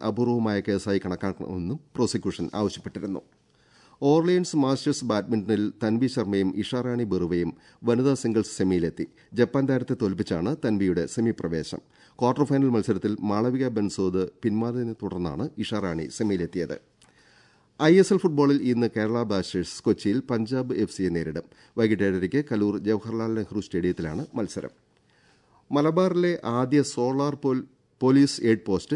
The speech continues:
പെരിന്തൽമണ്ണയിൽ ഉദ്ഘാടനം ചെയ്തു. കത്തുന്ന വെയിലിൽ റോഡിൽ ജോലി ചെയ്യുന്ന ട്രാഫിക് പോലീസിനായി പ്രവർത്തിക്കുന്ന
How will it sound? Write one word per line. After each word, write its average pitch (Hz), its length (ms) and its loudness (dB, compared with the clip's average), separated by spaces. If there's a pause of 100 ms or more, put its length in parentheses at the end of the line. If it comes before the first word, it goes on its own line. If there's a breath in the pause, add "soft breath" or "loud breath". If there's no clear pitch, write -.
പെരിന്തൽമണ്ണയിൽ 110 600 2
ഉദ്ഘാടനം 90 520 -4
ചെയ്തു. - 280 -6 (1040 soft breath)
കത്തുന്ന 165 320 6
വെയിലിൽ 127 480 6
റോഡിൽ 120 340 4
ജോലി 107 240 4
ചെയ്യുന്ന 98 340 0
ട്രാഫിക് 101 380 -2
പോലീസിനായി 104 440 0
പ്രവർത്തിക്കുന്ന 92 680 -2